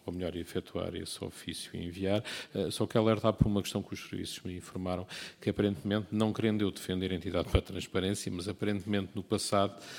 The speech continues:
eh, recente, eles contactaram a Assembleia com o objetivo de tentar saber as moradas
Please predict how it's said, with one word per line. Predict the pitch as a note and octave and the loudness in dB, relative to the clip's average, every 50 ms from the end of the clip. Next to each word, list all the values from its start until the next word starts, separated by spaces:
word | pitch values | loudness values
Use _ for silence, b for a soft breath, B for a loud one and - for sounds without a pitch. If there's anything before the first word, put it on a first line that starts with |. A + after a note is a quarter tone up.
| B B B B B | B B B B B
eh, | - G#2 G2 G2 G#2 | -2 -2 0 0 0
recente, | G2+ G2+ F#2+ - - - G#2+ G#2 G#2+ G2 - - | -2 0 0 0 2 4 4 2 2 -2 -6 -4
eles | A2 G#2 G2+ G2+ G2+ G2 G2 F#2+ - | -2 0 2 2 2 0 -2 -4 -4
contactaram | - G#2 F#2+ F2+ G2+ F2+ - - G2+ F#2+ F#2 F#2+ | -4 -4 -2 -2 -4 -6 -4 -4 -4 -2 -2 -2
a | |
Assembleia | F#2+ - - - G2 F2+ E2+ F#2 F#2+ F2+ F2+ F2+ F2+ F#2 F#2 F#2+ - - - | -2 -4 -4 -4 -6 -6 -4 -2 -2 0 0 0 0 -2 -2 -4 -6 -10 -10
com | - - F#2 | -6 -4 -2
o | F2+ F2+ | -2 -2
objetivo | F2+ - - G2+ F#2 - G2 E2+ | -4 -2 -4 -4 -4 -4 -6 -8
de | - - | -6 -6
tentar | - F2+ E2 - F#2 F2 | -6 -6 -4 -2 -4 -4
saber | - - - F2 F2+ F#2 F2 | -4 -4 -4 -2 -2 -2 -2
as | F#2 F2+ E2+ | -2 -4 -4
moradas | - G2 F#2+ F#2 F2+ F2+ F2 E2+ E2+ F#2+ F#2 F2+ F2 - - | -6 -6 -4 -4 -2 -2 -2 -2 -2 -4 -4 -4 -6 -8 -10